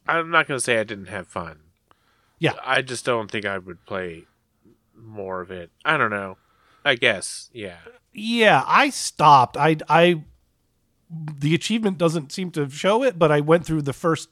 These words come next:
Speaker 2: two chapters.
Speaker 1: Okay,
Speaker 2: And
Speaker 1: so
Speaker 2: it's
Speaker 1: you
Speaker 2: like
Speaker 1: did go farther than I did, too.
Speaker 2: Yeah, but I was like, <laughs> "Eh, this is," after the first chapter, I was like,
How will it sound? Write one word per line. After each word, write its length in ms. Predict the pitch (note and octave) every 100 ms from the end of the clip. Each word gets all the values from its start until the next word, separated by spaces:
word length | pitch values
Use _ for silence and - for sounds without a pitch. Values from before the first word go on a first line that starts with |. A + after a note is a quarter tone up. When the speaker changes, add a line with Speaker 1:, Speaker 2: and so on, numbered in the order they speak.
| -
Speaker 2:
two 300 | - A3+ G#3+
chapters. 840 | - C3+ G#2+ - G2 F#2+ G2 - - _ _ _
Speaker 1:
Okay, 320 | A#2 C#3 B2
Speaker 2:
And 140 | D3 C#3
Speaker 1:
so 40 |
Speaker 2:
it's 100 | B2
Speaker 1:
you 60 | C3
Speaker 2:
like 80 |
Speaker 1:
did 160 | A2+ A2+
go 120 | G#2+
farther 340 | F#2+ G#2 G2 G2+
than 160 | G2 G#2
I 120 | A2
did, 240 | - A2 _ _ _ -
too. 80 | A#3
Speaker 2:
Yeah, 180 | D3 G2+ _ - - -
but 100 | A3
I 40 |
was 120 | G3+
like, 240 | A3 G#3 -
<laughs> 100 | -
"Eh, 460 | B3+ C4 C4+ C4+ B3
this 280 | F#3 A#3 -
is," 360 | F#3 D3+ D3 - _ - D3+ _ -
after 260 | - A3 B3+
the 80 | E3+
first 280 | D#3+ D#3+ -
chapter, 300 | C3+ A#2+ B2+
I 40 |
was 100 | A#2+
like, 160 | A#2+